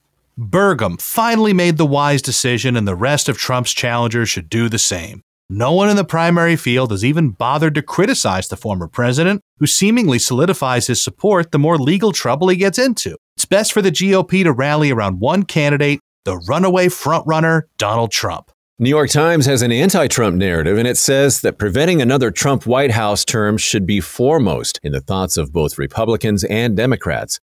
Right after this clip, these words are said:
Speaker 2: Along those lines, the best way to do that, even suggested by several people in the Republican and conservative circles,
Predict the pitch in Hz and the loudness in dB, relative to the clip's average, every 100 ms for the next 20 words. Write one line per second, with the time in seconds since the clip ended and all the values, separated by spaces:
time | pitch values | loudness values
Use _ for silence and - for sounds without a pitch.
0 | _ 76 92 160 170 190 151 123 123 127 | _ -6 -2 0 2 2 2 0 0 -2
1 | - 92 143 156 - 139 131 110 165 135 | -2 0 2 0 0 0 2 2 2 2
2 | 92 110 135 180 170 135 123 117 117 101 | 2 2 0 -2 -2 0 0 0 0 0
3 | 95 123 107 95 - 117 101 92 82 - | 0 0 0 0 -2 -2 0 0 -2 -2
4 | 107 98 78 76 76 - 131 123 82 76 | -2 -2 -4 -8 -6 0 0 2 0 -4
5 | 67 69 78 | -4 -6 -8